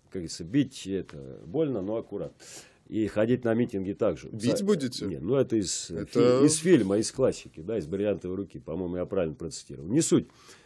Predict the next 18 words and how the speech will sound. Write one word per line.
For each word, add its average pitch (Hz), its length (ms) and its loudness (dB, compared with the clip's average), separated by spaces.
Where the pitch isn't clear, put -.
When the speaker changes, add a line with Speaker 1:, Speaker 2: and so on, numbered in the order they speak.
Speaker 1:
А, 92 520 2
в 85 120 -4
ноябре 147 680 10
новая 131 360 6
общероссийская 110 720 -2
акция. - 320 -4
Будем 131 380 6
также 135 300 6
Speaker 2:
Про-, 120 100 6
против. 110 480 -6
Speaker 1:
Основа 175 720 8
вот 107 180 -4
Speaker 2:
Пенсионная 147 320 6
Speaker 1:
это 135 100 8
Speaker 2:
реформа 156 200 6
Speaker 1:
антисоциальная 175 560 8
Speaker 2:
опять? 143 80 2
Speaker 1:
политика. 143 460 4